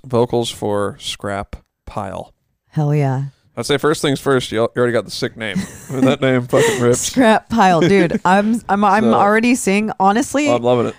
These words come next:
Speaker 2: for both of these last two band names, Primordial Atrocity and Scrap Pile, I'm, I already got the shirts, like,
Speaker 1: Pile of sticks?
Speaker 2: Yeah. I don't wanna be able to read, first of all, with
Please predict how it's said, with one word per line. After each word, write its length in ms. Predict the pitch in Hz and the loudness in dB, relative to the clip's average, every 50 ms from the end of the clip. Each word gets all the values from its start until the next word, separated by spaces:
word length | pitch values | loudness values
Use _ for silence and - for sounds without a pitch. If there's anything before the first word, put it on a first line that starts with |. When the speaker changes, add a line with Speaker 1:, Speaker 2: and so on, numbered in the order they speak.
| _ | _
Speaker 2:
for 220 | _ - - 240 220 | _ -4 -2 0 0
both 320 | 190 175 170 175 - - | 2 2 2 2 2 0
of 140 | 214 208 202 | -2 -2 0
these 280 | 233 240 247 233 208 180 | 0 0 0 -2 -2 0
last 380 | 156 156 160 214 - - - | 2 2 2 2 0 -2 -6
two 180 | - 202 190 196 | -6 -4 -2 0
band 300 | 175 156 135 139 160 165 | 0 0 0 0 -2 -2
names, 300 | 170 175 185 185 185 - | -4 -4 -4 -4 -8 -6
Primordial 640 | - 202 170 165 165 160 165 175 180 180 180 175 | -4 -4 -4 -2 -2 -2 -2 -2 0 -2 -2 -2
Atrocity 600 | 160 - - 147 135 143 - - 165 170 170 170 - | -2 -2 -2 -2 -2 -2 -4 -6 -6 -6 -6 -6 -6
and 180 | - 151 156 156 | -8 -8 -8 -8
Scrap 300 | - - - 139 135 - | -6 -2 0 0 0 0
Pile, 240 | - 190 160 165 175 165 | 0 0 0 2 2 2
I'm, 280 | 117 143 160 165 165 - - | 0 0 -2 -2 -4 -2 0
I 100 | 156 160 | 2 2
already 160 | 180 180 170 | 2 2 2
got 200 | 165 170 160 - | 0 0 0 0
the 80 | 143 147 | -4 -4
shirts, 760 | - - 156 143 135 - _ - - - - - - - - _ - | -4 -4 -4 -4 -4 -6 _ -12 -16 -14 -14 -16 -16 -18 -20 _ -8
like, 460 | - 117 110 117 - - - - - _ _ _ _ _ _ - | -6 -4 -4 -4 -6 -8 -14 -20 -20 _ _ _ _ _ _ -8
Speaker 1:
Pile 260 | - 127 113 110 110 | -4 0 0 0 0
of 80 | 113 - | 0 -2
sticks? 240 | - 120 113 135 175 | -2 0 0 2 2
Speaker 2:
Yeah. 360 | 185 170 147 131 - 156 160 - _ - 156 | 2 2 2 2 0 -4 -10 -14 _ -2 0
I 80 | 165 | 2
don't 200 | 196 220 226 - | 4 4 2 2
wanna 220 | - 233 233 233 226 | 2 0 0 2 2
be 120 | 220 220 | 2 0
able 160 | 226 208 220 208 | 2 2 0 0
to 100 | 208 190 | 0 0
read, 320 | 160 156 165 165 - - | 0 -2 -4 -4 -6 -6
first 220 | - - 208 - - | -4 -2 -2 0 2
of 40 | 262 | 2
all, 180 | 285 269 254 - | 4 4 4 2
with 320 | 240 226 202 196 - - | 2 0 0 -2 -4 -12